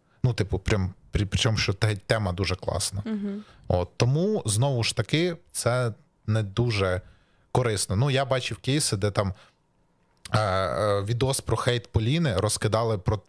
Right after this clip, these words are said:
Speaker 1: по тих, по схожих пабліках там на двісті тисяч аудиторії, е, переглядів, умовно, було.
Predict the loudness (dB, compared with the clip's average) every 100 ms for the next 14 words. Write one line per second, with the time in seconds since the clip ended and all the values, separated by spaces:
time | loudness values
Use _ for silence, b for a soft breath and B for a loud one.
0 | -4 -2 0 -4 -2 -2 0 0 0 -2
1 | -2 0 0 -2 -2 -2 -2 B B -2
2 | 2 2 0 -2 0 0 0 0 0 0
3 | -2 0 0 0 0 -2 b b b -2
4 | 0 2 2 0 -4 -4 -2 0 -2 -4
5 | -8 -10 -12 _ -2 0 0 0 0 2
6 | 2 0